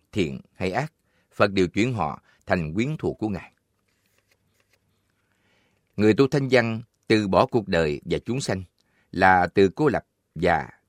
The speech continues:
tự sát. Tu Đại Thừa lấy đối tượng là chúng sanh. Chúng sanh thuận hay nghịch cũng độ. Vì vậy, chúng sanh càng đông, chúng ta càng làm được việc lớn. Muốn có quần chúng, phải độ người có duyên, và người chưa có duyên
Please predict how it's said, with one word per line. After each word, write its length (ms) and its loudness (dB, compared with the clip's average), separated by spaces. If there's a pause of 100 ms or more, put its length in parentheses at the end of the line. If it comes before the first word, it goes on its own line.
tự 200 -2
sát. 280 -12 (1200)
Tu 120 4
Đại 180 4
Thừa 420 2
lấy 120 0
đối 160 0
tượng 340 -2
là 60 -4
chúng 220 -6
sanh. 220 -6 (760)
Chúng 160 -2
sanh 400 -2
thuận 360 -2
hay 120 -2
nghịch 180 0
cũng 180 -4
độ. 220 0 (640)
Vì 180 0
vậy, 280 2 (120)
chúng 180 -2
sanh 300 -2
càng 220 0
đông, 200 -4 (360)
chúng 160 -2
ta 340 0 (200)
càng 180 2
làm 160 2
được 160 2
việc 200 -4
lớn. 220 -2 (880)
Muốn 200 4
có 100 4
quần 260 -2
chúng, 280 -2 (280)
phải 140 2
độ 160 2
người 220 0
có 120 -2 (100)
duyên, 240 -2 (360)
và 220 2
người 300 2
chưa 200 -2
có 180 -2
duyên 260 -2